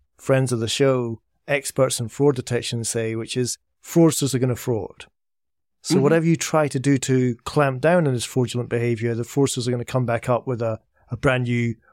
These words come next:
Speaker 1: way of bending the system, like whack-a-mole, effectively. Like, you look at Ticketmaster, Live Nation, whatever you do, just try and stop the touts, it's in vain, because the touts are gonna have a new way of getting around that system.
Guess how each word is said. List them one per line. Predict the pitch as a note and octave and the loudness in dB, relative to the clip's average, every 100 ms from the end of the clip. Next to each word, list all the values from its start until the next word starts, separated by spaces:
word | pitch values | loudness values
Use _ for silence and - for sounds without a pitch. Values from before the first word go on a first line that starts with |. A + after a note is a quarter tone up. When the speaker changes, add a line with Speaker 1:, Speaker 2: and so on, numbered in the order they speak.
| _ | _
Speaker 1:
way | B2+ B2+ | 0 2
of | A#2+ A2 | 2 0
bending | A#2+ A#2 A2+ | -4 -4 -6
the | A2 | -6
system, | - B2 - G#2 G2+ G2+ | -2 -4 -4 -8 -8 -8
like | A#2+ B2 | -8 -4
whack-a-mole, | B2+ C#3+ B2+ C3+ B2 A2 | 0 0 0 0 0 0
effectively. | G#2+ - A2+ - - B2 | -4 -6 -8 -8 -6 -4
Like, | C3 D3+ - - | -4 -8 -16 -2
you | D#3+ | 2
look | D3+ D#3 | 2 2
at | D#3 | -2
Ticketmaster, | - - E3 C#3 C3 - C3 | -2 -2 -2 0 0 0 2
Live | B2+ A#2+ | 2 2
Nation, | C3 C3+ B2+ | 0 -2 -2
whatever | B2+ D#3+ D3+ | 0 0 2
you | C#3+ | 0
do, | C#3+ | 0
just | B2 A2 | -2 -4
try | - C3 | 0 0
and | B2 | 0
stop | - D3+ | -2 -4
the | - | -4
touts, | - D#3+ E3 - - - _ _ _ _ _ - | 0 0 0 -4 -8 -10 _ _ _ _ _ -14
it's | D#3+ - | -8 2
in | D#3 C3+ | 4 6
vain, | C3+ C3+ A#2 | 4 0 -2
because | A2 A2 | -6 -6
the | A2+ | -4
touts | C#3 C#3 | -2 -2
are | - | -2
gonna | C3 | -2
have | A#2 | 0
a | B2 | -2
new | C3 C#3 | 0 2
way | C3 B2 | 2 2
of | A2+ | 0
getting | B2 A#2+ | -2 -2
around | A2+ A#2+ | -4 -4
that | A#2 - | -6 -4
system. | C3+ - B2 | -4 -2 -2